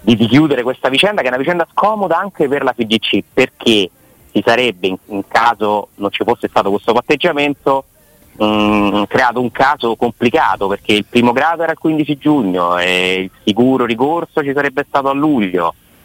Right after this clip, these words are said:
E, e cosa gli dice la uefa? Quale squadre mandi in Europa? Essendo la Juventus una delle, delle formazioni che dovrebbe essere iscritta per la classifica di oggi alle Coppe Europee,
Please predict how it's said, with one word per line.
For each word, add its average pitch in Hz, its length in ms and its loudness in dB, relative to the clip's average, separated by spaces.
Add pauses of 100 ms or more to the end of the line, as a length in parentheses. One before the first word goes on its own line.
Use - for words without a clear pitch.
(100)
E, - 140 0
e - 120 -10
cosa 180 240 0
gli 127 140 2
dice 107 240 2
la 95 100 0
uefa? 92 300 -2
Quale 190 320 -2
squadre 165 340 -2
mandi 87 300 -4
in 90 80 -6
Europa? 87 440 0 (380)
Essendo 143 460 0
la 120 60 2
Juventus 117 480 -4
una 107 220 0
delle, 98 260 -4 (460)
delle 110 160 4
formazioni 107 480 0
che 101 100 -2
dovrebbe 110 340 -2
essere 104 260 -4
iscritta 110 400 -2
per 101 80 0
la 101 60 2
classifica 98 500 -2
di 101 100 -2
oggi 95 220 -2
alle 90 120 -4
Coppe 92 220 -2
Europee, 127 400 -2